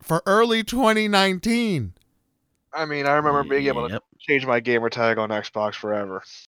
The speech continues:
Speaker 1: When TIE Fighter posted this article, I thought it was a throwback.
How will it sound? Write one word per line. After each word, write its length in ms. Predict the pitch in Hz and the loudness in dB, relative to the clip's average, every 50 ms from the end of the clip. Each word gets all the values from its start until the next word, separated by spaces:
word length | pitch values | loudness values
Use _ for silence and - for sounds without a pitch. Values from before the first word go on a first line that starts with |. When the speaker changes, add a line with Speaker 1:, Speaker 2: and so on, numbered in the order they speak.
| _ - | _ -20
Speaker 1:
When 300 | 185 180 180 170 165 151 | -14 -6 -2 -2 0 0
TIE 220 | - 170 170 180 190 | 0 0 0 0 0
Fighter 540 | - 202 190 190 185 180 180 180 175 165 - _ _ _ _ _ _ _ _ _ _ _ _ _ 156 - | 0 0 0 0 0 0 0 0 0 -2 -4 _ _ _ _ _ _ _ _ _ _ _ _ _ -12 -4
posted 420 | - 160 170 175 165 - 175 151 131 | 0 0 2 2 0 -2 -8 -8 -6
this 140 | 147 - - | -6 -6 -2
article, 440 | 131 135 151 156 151 - 143 120 | 0 0 2 0 0 -4 -4 -4
I 100 | 110 131 | -2 -4
thought 240 | - - 147 139 123 | -2 -2 -2 -2 -2
it 80 | 123 123 | -2 -4
was 160 | 127 131 123 | -4 -2 -2
a 60 | 127 | -4
throwback. 540 | - - 123 110 117 123 117 117 104 104 | -4 -2 -2 -2 -2 0 -2 -2 -4 -4